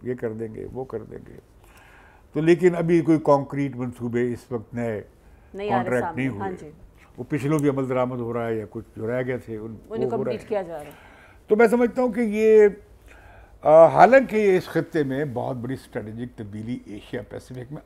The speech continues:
Speaker 1: आ गई है।
Speaker 2: ठीक है।
Speaker 1: क्वाड बन गया है, जिसमें अमेरिका है, हिंदुस्तान है, जापान है, ऑस्ट्रेलिया है। ये चार का एक मरकज़ बन गया है एशिया
Speaker 2: एक
Speaker 1: पैसिफिक।
Speaker 2: ब्लॉक आ गया है।
Speaker 1: और वो इंडिया को चीन के ख़िलाफ़ खड़ा करेंगे और चीन नंबर वन,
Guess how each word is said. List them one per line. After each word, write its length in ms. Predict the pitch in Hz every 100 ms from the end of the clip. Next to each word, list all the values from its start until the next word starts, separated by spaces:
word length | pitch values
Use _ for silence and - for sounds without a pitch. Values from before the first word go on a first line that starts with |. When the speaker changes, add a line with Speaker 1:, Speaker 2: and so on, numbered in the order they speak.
| -
Speaker 1:
आ 120 | 135
गई 140 | 120
है। 260 | 101 - - - -
Speaker 2:
ठीक 120 | 190 -
है। 120 | 175 180 _ -
Speaker 1:
क्वाड 240 | 175 180
बन 220 | 156 147
गया 220 | 143 139
है, 280 | 123 127 127 -
जिसमें 260 | 110 123
अमेरिका 360 | 110 120 123 139
है, 340 | 120 120 123
हिंदुस्तान 540 | 98 101 92 127 131 131
है, 320 | 120 123 120 - _ -
जापान 440 | 90 104 123 131 120
है, 200 | 117 110
ऑस्ट्रेलिया 640 | 98 - - 135 117 -
है। 80 | - _ _ _ _ _ _ - - 151
ये 140 | 165 160 -
चार 340 | 135 143 165
का 280 | - 139 131
एक 360 | 107 120 113 -
मरकज़ 440 | 107 117 110 120
बन 200 | 90 104
गया 180 | 104 104
है 200 | 113 107
एशिया 260 | 107 - 104
Speaker 2:
एक 60 |
Speaker 1:
पैसिफिक। 280 | - 147 143
Speaker 2:
ब्लॉक 320 | 190 190 185 - -
आ 80 | 156
गया 180 | 135 131
है। 80 | 131 - _ - - -
Speaker 1:
और 220 | 165 202
वो 380 | 208 226 226 208
इंडिया 300 | - 185 202
को 420 | 170 156 139 156 - _ _ _ _ _ _ -
चीन 240 | 185 190 170
के 120 | 156
ख़िलाफ़ 460 | 139 127 110 120
खड़ा 180 | - 123
करेंगे 340 | 120 123 123 156
और 120 | 175
चीन 380 | - 190 220 185
नंबर 300 | 175 170 175
वन, 540 | 123 151 185 147 123